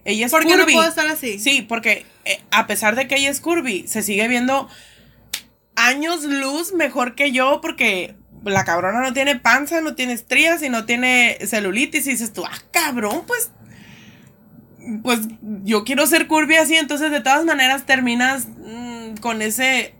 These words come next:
Speaker 1: "Ah, qué preciosa se ve", pero yo no puedo estar así porque yo no me, de todas maneras no me termino de convencer de que puedo usar la misma ropa que ella porque, pues, ella no tiene panza, ella no tiene todas estas imperfecciones que yo sí sigo teniendo, pues.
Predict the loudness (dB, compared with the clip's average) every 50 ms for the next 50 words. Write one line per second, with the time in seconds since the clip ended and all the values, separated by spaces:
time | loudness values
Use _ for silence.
0 | _ -4 -2 -2 0 0 0 0 0 0 -2 -2 0 2 2 4 4 2 2 2
1 | 2 0 2 2 0 -2 -4 -6 -10 -16 -20 -20 -20 -20 -18 -18 -18 -16 -10 -8
2 | -6 -4 -4 -4 -4 -4 -6 -6 -6 -6 -6 -2 0 0 0 0 -4 -6 -8 -8
3 | -10 -14 -14 -14 -14 -14 -14 -16 -16 -14 -6 -2 0 0 0 0 -4 -6 -6 -2
4 | 2 2 2 2 2 0 0 0 0 2 2 2 0 -2 -4 -4 -2 -2 -2 -2
5 | -2 -2 -4 -4 -4 -4 -4 -4 -4 -4 0 2 2 2 2 0 -8 -20 -20 -20
6 | -20 -20 _ _ _ -12 -6 -4 -4 -4 -4 -4 -4 -4 -2 0 0 0 0 0
7 | 0 -2 -2 -2 -4 -4 -2 0 0 0 0 0 -2 -4 -6 -8 -8 -10 -10 -12
8 | -14 -18 -18 -20 -20 _ _ _ _ _ -6 -6 -6 -6 -8 -12 -12 -14 -14 -10
9 | -6 -6 -6 -6 -6 -8 -10 -8 -6 -6 -4 -4 -6 -8 -10 -14 -20 -18 -10 -4
10 | -2 -2 -2 -2 -2 -4 -4 -4 -4 -2 -2 -2 -2 -2 -4 -4 -4 -4 -4 -4
11 | -4 -4 -2 0 -2 -2 -2 -4 -6 -4 -6 -6 -8 -6 -6 -6 -6 -6 -10 -14
12 | -20 -20 _ _ _ _ -10 -8 -8 -8 -8 -8 -10 -10 -10 -14 -18 -12 -8 -6
13 | -4 -4 -4 -4 -6 -6 -6 -6 -6 -6 -8 -10 -12 -16 -20 -20 -20 -20 _